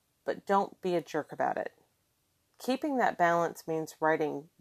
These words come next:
daily, but be kind to yourself. I'm not a fan of setting daily word count goals. I get credit every time I write anything toward my end goal. If I'm not writing on a book, then journaling or blogging will count.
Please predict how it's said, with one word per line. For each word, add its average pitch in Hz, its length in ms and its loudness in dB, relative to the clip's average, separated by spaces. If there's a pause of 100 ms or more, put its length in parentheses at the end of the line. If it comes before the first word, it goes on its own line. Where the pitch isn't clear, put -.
(120)
daily, 151 520 2
but - 280 2
be 190 100 -4
kind 220 320 -2
to - 100 -10
yourself. - 520 -4
I'm 175 240 -2
not 208 160 2
a 220 40 0
fan 180 320 0
of 165 120 -2
setting 160 340 0
daily 151 320 2
word 139 340 -2
count 175 240 -2
goals. 180 500 2 (540)
I 226 140 6
get - 220 -2
credit 185 400 4
every 175 200 -2
time 165 240 -2
I 156 80 4
write 151 300 0
anything 180 460 0
toward 151 560 0
my 143 260 0 (100)
end 196 300 0
goal. - 400 -2 (500)
If - 140 -2
I'm 156 180 4
not 175 240 2
writing 170 280 4
on 156 80 0
a 147 40 0
book, 170 440 2
then 180 160 -2
journaling 147 680 -4
or 165 180 0
blogging 143 540 -2
will - 180 -10
count. - 420 -10